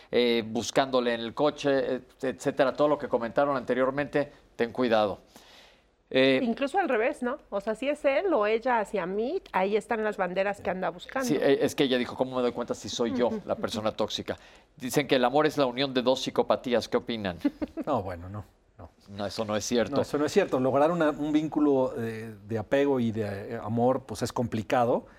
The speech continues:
Speaker 3: y justo requiere que no haya psicopatía.
Speaker 1: Psicopatías.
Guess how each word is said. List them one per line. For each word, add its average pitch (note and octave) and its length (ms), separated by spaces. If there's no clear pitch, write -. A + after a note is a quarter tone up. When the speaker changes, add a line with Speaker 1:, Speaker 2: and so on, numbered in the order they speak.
Speaker 3:
y A#2+ 60
justo D3 360
requiere C3+ 520
que - 180
no A#2+ 240
haya D#3+ 240
psicopatía. A2 480
Speaker 1:
Psicopatías. G2+ 600